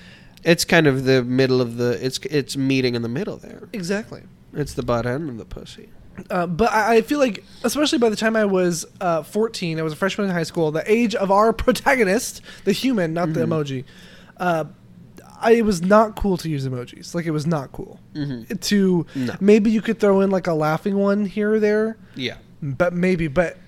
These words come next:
Speaker 2: at the time, and sometimes even now, if someone uses that, I instantly think l-,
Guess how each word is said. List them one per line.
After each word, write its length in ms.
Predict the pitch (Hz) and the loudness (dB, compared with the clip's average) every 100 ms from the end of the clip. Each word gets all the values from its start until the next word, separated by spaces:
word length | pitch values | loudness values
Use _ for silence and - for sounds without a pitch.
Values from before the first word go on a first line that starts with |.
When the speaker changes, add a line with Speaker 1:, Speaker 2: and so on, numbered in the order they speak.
| - | -2
Speaker 2:
at 120 | 208 | -2
the 80 | 202 | 0
time, 500 | - 214 240 180 170 | 0 2 2 2 0
and 120 | 185 185 | -4 -4
sometimes 380 | 269 330 311 226 | -4 -2 0 0
even 160 | 175 | 0
now, 220 | 165 165 | -2 -2
if 140 | 151 165 | -4 -4
someone 360 | - 247 262 | -2 0 2
uses 400 | 156 147 151 202 | 0 -4 -2 0
that, 300 | 208 254 269 - - - - - - - - | 0 0 -2 -6 -20 -20 -20 -20 -20 -20 -6
I 140 | 190 208 | 2 2
instantly 480 | 202 226 - 247 | 2 -4 0 0
think 260 | 226 226 196 | 2 0 0
l-, 280 | 175 151 | -2 -6